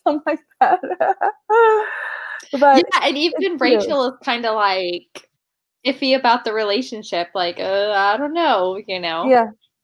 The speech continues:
Speaker 1: Yeah, 'cause Monica's
Speaker 2: And
Speaker 1: not
Speaker 2: he
Speaker 1: attracted
Speaker 2: ins-
Speaker 1: to him. So she doesn't see him in that way.
Speaker 2: Right, yeah. And then, and then he gives her a twenty thousand dollar tip.
Speaker 1: Yes.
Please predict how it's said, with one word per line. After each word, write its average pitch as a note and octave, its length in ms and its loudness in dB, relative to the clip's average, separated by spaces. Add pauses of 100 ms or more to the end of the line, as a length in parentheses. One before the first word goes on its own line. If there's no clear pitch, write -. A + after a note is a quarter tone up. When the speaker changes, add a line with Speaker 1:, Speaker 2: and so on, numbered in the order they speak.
Speaker 1:
Yeah, C#4 220 4
'cause C#4+ 260 -6 (120)
Monica's B3 320 2
Speaker 2:
And C4 80 2
Speaker 1:
not C4 180 2
Speaker 2:
he C4 80 -2
Speaker 1:
attracted D4 220 2
Speaker 2:
ins- A#3 100 -4
Speaker 1:
to A#3 100 -4
him. G3+ 320 -4 (760)
So F#3 420 2 (760)
she - 100 -8
doesn't B3 180 -6
see D#4 100 -4
him D4+ 100 -2
in A#3 80 -6
that F3+ 180 -2
way. F3+ 160 -4
Speaker 2:
Right, A#3+ 240 0
yeah. G3+ 320 2 (360)
And B3+ 220 0
then, B3 220 0 (720)
and C4+ 180 0
then B3+ 120 0
he A#3+ 680 -8 (120)
gives D#4+ 300 0
her A3 120 0
a G#3 80 -2
twenty G#3+ 340 -8
thousand A#3 340 -2
dollar A3+ 280 4
tip. C4 360 2 (680)
Speaker 1:
Yes. B4+ 400 4